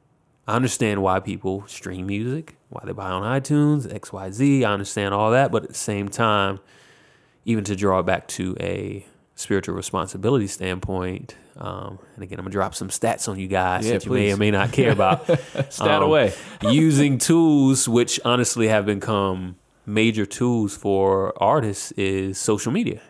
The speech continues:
Speaker 2: Mm-hmm.
Speaker 1: Instagram, Facebook, Snapchat, and stuff like that. Um, and I use 'em for daily. But the stats are, if you only, you only reach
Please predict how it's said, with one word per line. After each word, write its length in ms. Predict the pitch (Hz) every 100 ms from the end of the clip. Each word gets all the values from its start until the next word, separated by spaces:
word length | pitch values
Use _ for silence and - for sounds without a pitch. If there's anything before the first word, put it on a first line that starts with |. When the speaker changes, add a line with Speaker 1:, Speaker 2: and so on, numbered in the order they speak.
| -
Speaker 2:
Mm-hmm. 80 | 98
Speaker 1:
Instagram, 600 | 107 104 107 101 101 101
Facebook, 680 | 101 98 - 101 104 - -
Snapchat, 640 | - 92 104 - 98 98 -
and 240 | - 107 -
stuff 240 | 107 -
like 180 | 87 98
that. 340 | 143 131 - - - - - - _ -
Um, 460 | 98 92 92 95 -
and 120 | 107
I 60 | 98
use 320 | 107 160 151
'em 260 | 98 92 - _ -
for 220 | - 104
daily. 500 | 113 127 165 104 - _ _ _ _ _ _ _ _ - - -
But 640 | 101 104 101 95 98 101
the 40 | 110
stats 420 | - 120 117 -
are, 560 | 131 147 110 104 110 - _ _ _ _ _ _ _ _ _
if 520 | 98 98 95 95 -
you 200 | 110 117
only, 240 | 127 139 123
you 300 | 107 117 123
only 220 | 156 143
reach 720 | 113 123 120 - - -